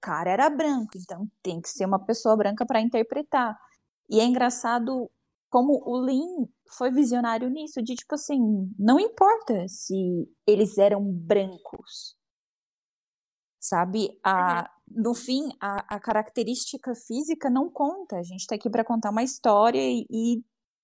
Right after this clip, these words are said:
Speaker 1: nossa, eu acho isso muito legal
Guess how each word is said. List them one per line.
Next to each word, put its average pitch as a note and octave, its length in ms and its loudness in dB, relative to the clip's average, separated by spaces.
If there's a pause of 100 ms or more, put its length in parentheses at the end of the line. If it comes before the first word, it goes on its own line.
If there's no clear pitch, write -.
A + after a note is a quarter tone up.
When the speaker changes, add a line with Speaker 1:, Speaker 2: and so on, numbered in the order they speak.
(540)
Speaker 1:
nossa, A#3+ 320 0
eu F#3+ 140 4
acho A3 460 0
isso A3 340 -6 (560)
muito C4 360 2
legal A#3 440 4